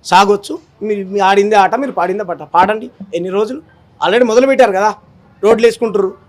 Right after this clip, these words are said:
ఇన్ని రోజులు వేయాలన్నటువంటి రోడ్లు ఇవాళ ఎందుకు వేస్తుర్రు? మీరు అక్కడ మైనింగ్ చేసుకోవడానికి మీ లారీలు, డీసీఎంలు, ట్రాక్టర్లు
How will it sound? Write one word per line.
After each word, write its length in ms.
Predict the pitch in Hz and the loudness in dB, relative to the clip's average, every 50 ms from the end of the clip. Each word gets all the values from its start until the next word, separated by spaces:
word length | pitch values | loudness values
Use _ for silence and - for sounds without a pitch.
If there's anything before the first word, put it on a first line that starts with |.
| _ - | _ -4
ఇన్ని 140 | 190 196 202 | 0 2 4
రోజులు 240 | 226 254 262 262 | 4 6 6 8
వేయాలన్నటువంటి 480 | 254 254 254 254 254 247 254 254 247 247 | 6 6 6 4 2 0 0 -2 0 0
రోడ్లు 220 | 247 254 254 254 | 0 0 0 0
ఇవాళ 200 | 247 247 254 254 | 0 0 0 2
ఎందుకు 180 | 247 247 254 277 | 0 -2 -2 -4
వేస్తుర్రు? 340 | 277 262 - 302 294 - - - _ _ _ _ _ 185 180 170 160 175 | -8 -8 -8 -10 -10 -10 -10 -12 _ _ _ _ _ -20 -20 -14 -6 -2
మీరు 160 | 196 202 196 | 0 0 0
అక్కడ 220 | 190 - 185 180 | 0 -2 -6 -4
మైనింగ్ 340 | 180 190 214 226 240 220 202 | -2 -2 -2 -2 -2 0 0
చేసుకోవడానికి 480 | 202 196 196 - 196 196 196 202 208 277 | 0 0 0 -2 -4 -4 -4 -4 -4 -4
మీ 140 | 262 233 | -2 -2
లారీలు, 520 | 208 196 180 175 185 190 190 190 196 240 277 | 2 4 4 6 4 4 2 0 0 -2 -4
డీసీఎంలు, 540 | 240 202 202 202 156 190 190 185 185 220 240 | -4 -6 -6 -4 -2 -2 -2 0 -2 -4 -4
ట్రాక్టర్లు 580 | - 180 170 175 170 - 190 175 220 285 330 | -2 -2 -2 -2 -2 -6 -8 -8 -8 -8 -10